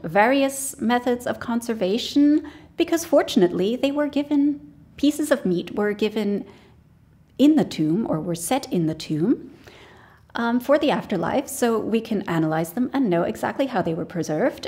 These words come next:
And these included drying, salting, smoking, or pemmicaning, which is a method of preservation using fat.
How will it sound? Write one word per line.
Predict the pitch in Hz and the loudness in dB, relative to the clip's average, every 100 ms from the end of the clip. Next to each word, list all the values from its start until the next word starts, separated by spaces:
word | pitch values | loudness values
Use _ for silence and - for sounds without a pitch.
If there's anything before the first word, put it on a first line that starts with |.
| - | 0
And | 311 320 | 4 4
these | 233 | 2
included | 233 208 208 185 180 185 180 - 196 | 0 -6 -2 -2 0 0 -2 -6 -2
drying, | 196 311 311 302 | 0 2 2 2
salting, | - 208 214 202 190 | 2 2 2 -4 -4
smoking, | - 202 180 175 175 190 208 - _ - | -4 0 0 0 -2 -2 -6 -18 _ -6
or | 160 160 - - | -4 -4 -6 -4
pemmicaning, | 359 285 - 160 160 196 220 - | 2 4 4 0 0 0 0 -2
which | 214 214 - | -2 -2 -2
is | 196 196 190 - | 0 0 -2 -4
a | - 180 175 175 | -2 0 2 2
method | 180 170 190 | 2 0 0
of | 185 | -4
preservation | - 156 190 160 151 147 170 | -4 -4 -2 -2 -4 -2 -2
using | 143 143 190 | -2 -2 -4
fat. | - 349 - | 0 -2 -2